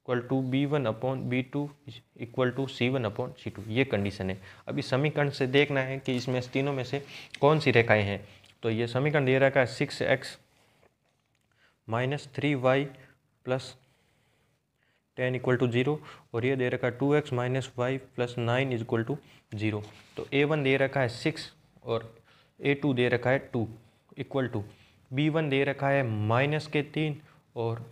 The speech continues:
बी टू दे रखा है माइनस के वन और सी वन दे रखा है दस, टेन और ये हो गया नाइन। अब देखो इसको, ये बचा तीन upon, ये तीन एक,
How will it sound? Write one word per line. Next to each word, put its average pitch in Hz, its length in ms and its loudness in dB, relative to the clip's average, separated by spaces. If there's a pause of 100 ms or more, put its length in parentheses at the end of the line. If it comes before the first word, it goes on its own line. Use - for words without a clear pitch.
(180)
बी 147 160 0
टू 143 160 0
दे 123 160 4
रखा 127 220 0
है 127 80 4
माइनस 113 440 2
के 107 160 -6
वन 104 200 -6 (720)
और 107 240 -6 (640)
सी - 320 -2
वन 160 180 2
दे 143 140 4
रखा 139 200 0
है 127 140 2 (340)
दस, 147 220 -8 (320)
टेन 139 260 0
और 120 220 -4
ये 123 120 0
हो 107 120 2
गया 117 120 -2 (100)
नाइन। 98 260 -4 (540)
अब 131 80 -6
देखो 139 220 -2
इसको, 143 320 -6 (1500)
ये 123 100 -2
बचा 117 240 -4
तीन 107 260 -6
upon, 107 260 -14
ये 127 180 0 (160)
तीन 151 280 -4
एक, 156 280 -8